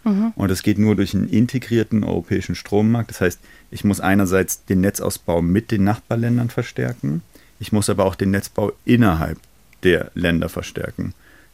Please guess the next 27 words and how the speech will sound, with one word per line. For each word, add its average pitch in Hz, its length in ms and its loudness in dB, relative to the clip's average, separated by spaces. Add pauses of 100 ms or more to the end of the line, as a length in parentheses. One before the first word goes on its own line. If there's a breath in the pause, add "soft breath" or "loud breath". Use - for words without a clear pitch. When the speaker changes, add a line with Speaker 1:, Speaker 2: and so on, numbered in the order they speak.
Speaker 2:
Ja, 92 140 2
ich 98 120 -4
muss 110 220 2
die 98 160 4
Lücke 110 280 4
zwischen 101 300 -4
Nord- 90 220 2
und 87 100 0
Süddeutschland 110 540 -2
schließen - 360 -6
und 87 120 -2
noch 85 160 -2
jede 87 160 2
Menge 82 240 0
andere 92 240 -2
Lücken. 98 300 -2 (340 loud breath)
Ich 104 120 -2
muss 127 160 4
dafür 120 280 2
sorgen, 107 300 6
dass 98 120 -4
ich 98 80 -10
diesen 95 220 -2
räumlichen 120 540 2
Ausgleich - 460 -4
möglich 120 440 -2
mache. 147 340 -4